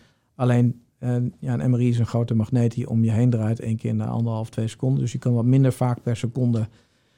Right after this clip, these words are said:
meten. Dus je hebt verschillende mechanismes, van heel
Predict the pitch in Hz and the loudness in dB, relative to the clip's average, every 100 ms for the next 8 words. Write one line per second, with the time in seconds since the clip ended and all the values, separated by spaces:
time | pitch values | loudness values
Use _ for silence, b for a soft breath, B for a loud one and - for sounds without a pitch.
0 | b b - 120 120 107 107 113 131 117 | b b -4 2 4 4 2 0 -2 0
1 | 127 - - - 165 160 143 127 123 - | -2 -2 -4 0 4 4 6 4 2 -2
2 | - 127 135 131 117 120 139 170 156 131 | -14 -4 0 2 2 0 0 -2 -2 0
3 | 113 131 127 | 2 2 2